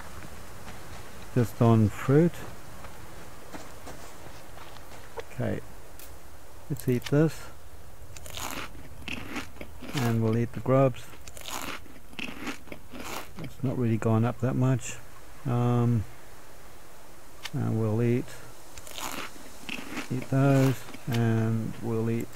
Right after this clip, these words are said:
those. Okay. So that should get us out of trouble for the night.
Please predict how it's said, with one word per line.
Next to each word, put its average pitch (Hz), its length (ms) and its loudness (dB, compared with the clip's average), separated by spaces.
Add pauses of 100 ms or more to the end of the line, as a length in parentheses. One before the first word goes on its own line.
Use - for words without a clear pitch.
those. - 360 0 (1900)
Okay. 110 300 2 (1900)
So 113 140 6
that 151 140 8
should 147 260 8 (500)
get 127 180 6
us 123 260 4
out 113 140 8
of 107 100 6
trouble 104 480 6 (320)
for 117 60 -4
the 107 80 4
night. 104 320 6